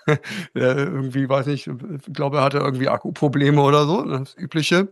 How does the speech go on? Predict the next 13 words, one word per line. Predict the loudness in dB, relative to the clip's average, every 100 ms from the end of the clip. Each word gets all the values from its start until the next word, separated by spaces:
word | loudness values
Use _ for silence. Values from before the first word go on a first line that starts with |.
| _
mit, | -8 -6
ähm, | -4 0 0 -2 -10 -20 -20 -20 -20 -4
Technik. | -2 0 -2 -2 -14 -20 -20 -20 -20 _
Ähm, | 2 4 4
aber | 4 2
ich | 4
denke, | 2 4 4
wir | 4
sind | 4 2
auch | -2 -4
soweit, | -6 -2 2 2 0 -6 -8
soweit | -2 2 2 2
gut | 0 -4